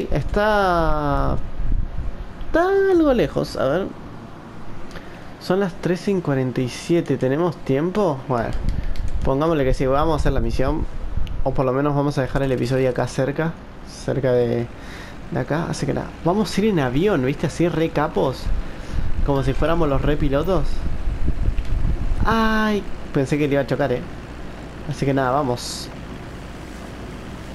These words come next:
Vamos, como si supiéramos manejar. Para, primero, ¿a dónde tengo que ir?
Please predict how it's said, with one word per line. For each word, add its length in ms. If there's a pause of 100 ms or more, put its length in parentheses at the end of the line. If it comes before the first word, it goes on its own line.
(560)
Vamos, 320
como 160
si 140
supiéramos 420
manejar. 340 (2250)
Para, 180
primero, 340
¿a 60
dónde 180
tengo 240
que 120
ir? 140